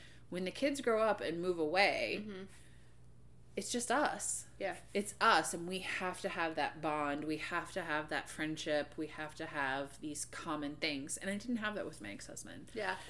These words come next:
Speaker 1: And, and it was hard. It was hard for him
Speaker 2: Mm-hmm.
Speaker 1: because he liked status quo. He liked this, this, and this.
Speaker 2: That's another topic I wanna mention. Uh, Keeping Up with the Joneses, and we can talk off, off,
Speaker 1: No,
Speaker 2: uh,
Speaker 1: we'll talk on microphone with that,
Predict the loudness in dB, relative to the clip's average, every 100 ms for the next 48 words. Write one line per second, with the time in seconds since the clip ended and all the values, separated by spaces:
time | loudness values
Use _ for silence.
0 | 2 8 8 8 2 4 6 6 6 10
1 | 10 10 8 2 -10 -12 2 6 6 8
2 | 6 6 0 -4 -2 -2 -2 -4 -6 -10
3 | -8 -8 -10 -2 0 10 10 10 -2 -2
4 | 2 4 4 2 2 4 2 2 -4 2
5 | 6 8 6 4 2 0 2 0 -2 2
6 | 2 2 -4 -4 -2 -4 2 6 6 4
7 | 2 0 -4 -14 -14 -2 0 4 4 6
8 | 4 6 2 2 0 -4 -6 -2 -2 -2
9 | -6 -8 -16 -18 -6 -4 -4 -4 -2 -2
10 | -2 -4 -4 -4 -4 -2 -2 -2 -4 -4
11 | -6 -6 -4 -6 -8 -14 -6 -2 -2 -2
12 | -14 -16 -18 -16 -16 -16 -16 -16 -16 -4
13 | -2 -2 -4 -2 4 6 6 6 0 0
14 | 2 4 6 4 2 2 4 4 2 2
15 | 0 2 0 2 4 4 2